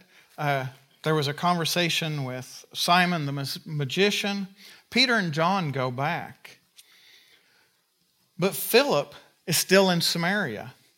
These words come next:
with what appears to be a thriving ministry.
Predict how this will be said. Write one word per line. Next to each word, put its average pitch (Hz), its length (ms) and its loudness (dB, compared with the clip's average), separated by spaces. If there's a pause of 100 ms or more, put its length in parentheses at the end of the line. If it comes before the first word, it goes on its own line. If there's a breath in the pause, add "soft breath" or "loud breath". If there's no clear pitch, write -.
(160)
with 170 160 -2
what 202 160 6
appears 220 440 0
to - 100 -8
be 151 140 0
a 151 100 -4
thriving 160 760 0
ministry. 151 680 -8